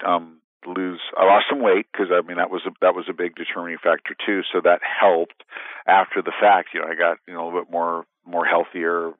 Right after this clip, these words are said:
eating the right foods, things like that, to, to hopefully not be back in with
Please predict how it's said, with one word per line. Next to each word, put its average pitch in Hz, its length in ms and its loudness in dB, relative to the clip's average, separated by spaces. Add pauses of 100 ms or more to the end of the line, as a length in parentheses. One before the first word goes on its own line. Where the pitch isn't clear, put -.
(140)
eating 87 240 -8
the 78 100 -6
right 82 280 4
foods, 85 340 -10
things 85 220 -12
like 80 200 -6
that, 82 180 0 (120)
to, 76 180 -4 (140)
to 78 100 -10
hopefully 82 420 -6
not 82 260 -6 (240)
be 82 120 -8
back 80 400 -2
in 82 160 -8
with 78 100 -14